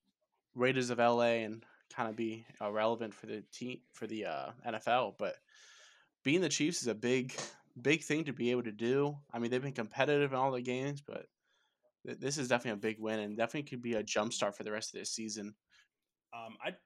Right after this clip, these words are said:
Speaker 2: I think personally that the, uh, the Raiders offense at this point cannot be slept on. Um, they've got pieces in there. They've got, um, Henry Ruggs, who's starting to, uh, he's really looking like a young Deshaun Jackson, like,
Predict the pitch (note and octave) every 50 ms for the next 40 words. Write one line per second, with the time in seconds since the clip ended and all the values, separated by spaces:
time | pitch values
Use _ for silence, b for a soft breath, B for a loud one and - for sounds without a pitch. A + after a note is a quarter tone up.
0 | _ _ - B2+ D3+ E3+ - F#3 D#3 - - - C3+ C#3 C#3 - C#3 B2+ B2 A#2
1 | A2 _ - B2+ A#2 A2+ A2 A2 G#2+ G#2 G2+ G2+ A2 A#2 A2 B2+ C#3+ D3 C#3 C3+
2 | - - A#2+ A#2+ A#2 - B2 A#2 G#2+ - G#2 G2 A#2 A2 - - A#2 G#2+ G2+ A#2+
3 | A2+ A2+ A2 G#2+ G#2+ - - A#2 - - - G#2 A2 - - F2+ F2+ G2+ - _
4 | _ _ _ _ _ _ _ _ _ - F2+ F#2+ F#2 F2+ F2 - _ _ _ _
5 | _ _ _ _ _ _ _ _ _ _ - B2+ B2 A#2 C3+ B2 A2+ G#2+ - -
6 | D3 C#3 A#2+ - C3+ B2+ A#2+ B2+ B2 A#2+ A#2+ A#2+ A#2 A#2+ A#2 A2 - - A#2 G#2+
7 | - - G#2+ G#2+ G#2+ G2+ - - G#2+ G2+ F#2+ F#2+ F#2+ F#2+ G2 G2 - _ _ _
8 | _ _ _ _ _ _ _ - - - C#3 C#3+ C#3 C3 A#2+ G#2 A2+ A2+ A2+ A#2+
9 | B2 C3 B2+ - - B2+ - - C3 B2 A#2+ A#2+ A#2+ A2+ - B2 A2+ A2 A2 A2
10 | G#2+ G#2 G2 _ _ _ _ _ _ _ _ _ _ _ _ _ _ _ _ _
11 | - A#2+ A#2+ A2+ A2 G#2+ A2 G2+ - - - C#3+ C#3+ C#3+ C3 A#2 A#2 B2 C3 B2+
12 | B2 B2 B2 - C3 B2+ A#2 A2+ A2+ A2+ A#2 A#2 A#2+ A#2+ A2+ G#2+ - - B2 A2+
13 | A2+ A2+ G#2+ A#2 A2 G#2+ G#2+ - - A#2+ A2 A2 G2+ G2+